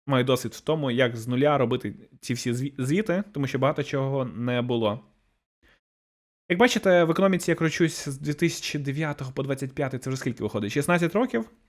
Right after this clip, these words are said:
М, тому я вже дуже багато грабель переходив, і вам можу сказати: "Так, оце я вже пробував, це краще не робити. Так, інвестиції — це класно, проте спочатку треба вийти на тисячу доларів, потім будемо думати про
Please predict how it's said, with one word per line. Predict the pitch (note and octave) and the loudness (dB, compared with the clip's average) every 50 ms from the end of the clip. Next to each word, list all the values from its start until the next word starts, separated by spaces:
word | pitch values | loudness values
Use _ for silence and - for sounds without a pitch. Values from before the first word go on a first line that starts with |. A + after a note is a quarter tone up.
| _ _ - | _ _ -6
М, | E3 D#3+ D#3+ E3 | -4 -4 -4 -2
тому | D#3+ - D3 C#3+ E3 F#3+ A3 A3 | -2 -2 -2 0 0 0 0 2
я | G#3 D#3+ E3 | 2 2 2
вже | D#3+ D#3 D3+ | 2 2 0
дуже | D3 D#3+ E3 D3 C3 | 2 2 2 2 2
багато | B2 C3 C#3 C3+ C3+ B2+ B2 B2 A#2+ A#2 A#2 A2+ - - | 2 2 0 0 0 2 4 4 4 4 2 -2 -4 -4
грабель | - B2+ C#3+ C3+ B2 A#2+ A2 | -2 2 2 2 2 2 0
переходив, | - - B2+ B2 A#2+ - E3+ G3 C4 D#4 - - - - _ - | 0 2 0 0 0 0 0 0 0 -2 -4 -8 -20 -20 _ -4
і | - G#3 B3+ A3+ | 0 0 0 2
вам | D#3+ D3+ E3+ D#3+ | 2 2 2 2
можу | C#3 C#3+ C#3+ D3 | 2 0 0 -2
сказати: | C#3 - - C3+ C3 A2+ G#2+ - F2+ | -2 -4 -2 0 0 0 0 -2 -6
"Так, | - - - A#2+ G#2 - - | -4 2 2 2 2 2 -2
оце | C#3 - - F#3+ A#3 | -6 -2 0 4 4
я | A3 F3 | 4 4
вже | D3+ D#3+ D3 | 4 2 2
пробував, | - C#3+ C3+ B2+ A2+ G#2 G#2 - | 4 4 4 6 4 2 2 0
це | - D3 | -2 -2
краще | C#3+ D#3+ D#3 C#3+ - D3 | 0 0 0 0 2 2
не | C#3+ C#3 | 2 2
робити. | C#3 C3 A#2+ A2+ - G2+ F#2+ - - - - - - _ _ _ _ _ - | 2 2 0 0 -2 -4 -10 -12 -14 -20 -20 -20 -20 _ _ _ _ _ 2
Так, | - C#3+ B2+ B2 - - D3 - - | 4 4 4 2 0 -6 -12 -10 -4
інвестиції — | - D3+ D#3 D#3+ - - G#3+ G#3 - F3 | -2 0 0 0 2 0 0 2 2 0
це | - F3 | 0 0
класно, | - - F3+ A3 B3+ - - F3+ C#3+ C3+ | 2 4 4 2 2 2 0 0 0 0
проте | - C3+ - - D#3+ D#3+ D3+ | -2 -2 2 4 4 4 4
спочатку | - D3+ C3+ F#3+ G3 - D#3+ | 2 2 2 2 2 2 2
треба | C#3+ D#3 D3 C#3 | 2 2 4 4
вийти | B2 D3 D#3+ - D3 | 4 2 2 0 0
на | C3 B2 | 0 2
тисячу | - D3 - - C#3 | 2 2 2 2 2
доларів, | B2 A#2 G2+ G2 G2+ G2 | 4 4 4 4 2 0
потім | - - C#3 B2+ B2+ A2+ | 2 2 2 2 2 2
будемо | A2+ A2+ A2 A2 | 2 2 2 4
думати | B2+ D3 D#3 C#3 C3+ | 4 2 2 2 0
про | B2 - B2 B2 B2 A#2+ | 0 2 4 4 4 4